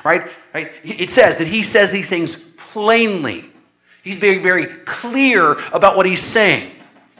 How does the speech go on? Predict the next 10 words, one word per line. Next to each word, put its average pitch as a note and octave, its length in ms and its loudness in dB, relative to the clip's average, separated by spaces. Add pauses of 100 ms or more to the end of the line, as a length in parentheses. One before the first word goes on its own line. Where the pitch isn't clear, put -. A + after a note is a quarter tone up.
He's F3+ 180 -12
not G3 200 4
being G3+ 220 0
vague G3+ 580 4
in F#3 220 -4
any B3+ 500 0
sense A#3+ 380 0
of G#3+ 80 -8
the A3 80 0
imagination. G#3 720 2